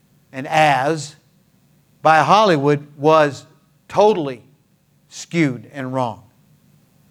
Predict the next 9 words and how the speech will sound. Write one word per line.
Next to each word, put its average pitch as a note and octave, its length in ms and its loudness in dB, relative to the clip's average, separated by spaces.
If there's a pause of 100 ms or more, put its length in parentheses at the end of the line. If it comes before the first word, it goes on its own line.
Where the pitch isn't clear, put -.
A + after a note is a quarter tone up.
(500)
Because C3 220 0
though F3 180 4
he F#3 160 0
was D#3 280 0
rough, D#3 580 0 (920)
this D3 220 -4
man E3+ 260 0
feared D#3 380 -2
God. C#3 320 0